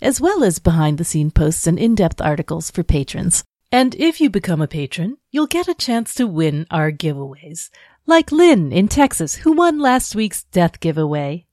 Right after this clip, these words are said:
Congratulations, Lynn. This week, we're talking about temperance,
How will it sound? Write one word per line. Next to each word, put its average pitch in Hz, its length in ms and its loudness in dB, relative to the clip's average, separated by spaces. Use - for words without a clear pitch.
Congratulations, 262 960 0
Lynn. 156 320 -10
This 359 220 0
week, 220 260 -2
we're 254 100 -4
talking 320 420 -6
about 254 320 0
temperance, 160 600 -4